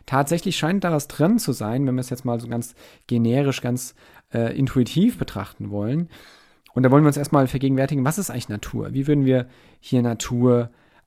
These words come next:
eigentlich beschreiben? Wenn wir das Ganze in einschlägigen, ähm, Lexika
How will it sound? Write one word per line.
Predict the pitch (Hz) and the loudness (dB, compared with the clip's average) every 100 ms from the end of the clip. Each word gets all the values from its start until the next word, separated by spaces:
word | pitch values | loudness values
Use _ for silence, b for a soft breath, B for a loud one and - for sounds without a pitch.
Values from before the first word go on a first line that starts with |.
| - | -8
eigentlich | 113 117 - | -4 -4 -6
beschreiben? | 104 - 92 110 98 98 - _ _ _ _ _ - | -6 -4 -4 -4 -4 -8 -12 _ _ _ _ _ -6
Wenn | 131 143 | 2 2
wir | |
das | 123 - | 2 0
Ganze | 135 127 127 | -4 -2 -4
in | - 120 | -2 -4
einschlägigen, | 117 123 - 117 117 113 113 107 104 B B B - | -4 -6 -6 -6 -4 -4 -4 -6 -8 B B B -8
ähm, | 107 104 104 | -4 -2 -4
Lexika | 104 120 - 127 - 117 113 110 | -4 -4 -4 -8 -8 -6 -4 -6